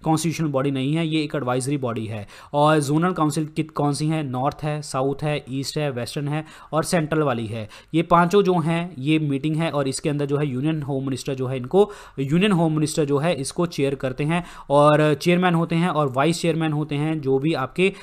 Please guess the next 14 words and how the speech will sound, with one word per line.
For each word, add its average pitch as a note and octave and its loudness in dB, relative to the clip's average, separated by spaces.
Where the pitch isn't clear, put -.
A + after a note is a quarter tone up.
वो, F3+ 6
अ, D3 2
रिस्पेक्टिव, D#3+ 2
अ, C3+ 0
जो D#3 4
स्टेट्स F3+ 4
होती D3 -2
हैं, C#3 0
रिस्पेक्टिव C#3+ -2
स्टेट्स D3+ -4
होती C#3+ -4
हैं D#3 -2
उनके D#3 -4
सीएम, B2+ -6